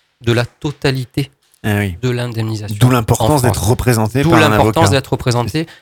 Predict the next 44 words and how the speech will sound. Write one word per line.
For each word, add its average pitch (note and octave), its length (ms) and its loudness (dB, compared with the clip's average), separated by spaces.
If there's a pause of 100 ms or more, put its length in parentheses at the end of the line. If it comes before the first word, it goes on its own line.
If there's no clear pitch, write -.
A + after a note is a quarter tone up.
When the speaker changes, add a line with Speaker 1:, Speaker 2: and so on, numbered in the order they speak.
(120)
Speaker 1:
par A#2 140 2
un B2 100 2
avocat A#2+ 340 2
Speaker 2:
Mm. - 140 -6
Speaker 1:
et C3 80 -2
par G#2+ 180 2
un A2 80 0
avocat A#2 320 -4
qui - 100 -6
Speaker 2:
Mm. - 40 -6 (120)
Speaker 1:
connaît C3 220 0
la B2+ 80 0
matière, A#2+ 400 -4 (160)
bien A#2 400 -6
évidemment. G#2+ 440 -6 (580)
Alors, A#2 260 0 (140)
après, - 260 -4
comment B2 220 -4
ça A#2+ 100 -6
se - 80 -8
passe ? - 380 -6
Ben, A2+ 180 -6
l'idée, C3 380 -6
c'est A#2 140 -8
d'aller A2+ 180 -4
voir, A2 260 -4 (180)
euh, - 220 -14
un A2 140 -4
avocat A2 280 -2
le A#2 100 -2
plus A#2 180 -14
vite A2+ 180 -16
possible. B2 360 -8 (100)
Pourquoi ? - 400 -8 (540)
Parce - 180 -6
que, C#3 340 -2
euh, A#2+ 160 -8
qui - 200 -8
dit B2+ 100 -2
indemnisation A#2 760 -2
dit, C#3 320 -12 (440)
euh, - 200 -8 (1400)
dommage C3+ 420 -2
corporel. G2 520 -4